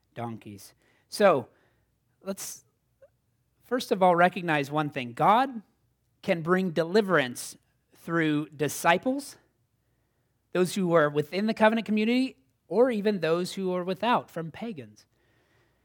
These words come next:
He can save through unknowns or well-knowns,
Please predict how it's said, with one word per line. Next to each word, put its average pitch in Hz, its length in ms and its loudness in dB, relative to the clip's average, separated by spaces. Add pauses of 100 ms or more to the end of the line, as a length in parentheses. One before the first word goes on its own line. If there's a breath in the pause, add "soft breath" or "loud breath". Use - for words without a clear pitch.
(720)
He 220 200 0
can 190 400 2 (580)
save 190 520 4
through 165 380 -2 (100)
unknowns 233 800 2 (540 soft breath)
or 196 160 6
well-knowns, 170 920 6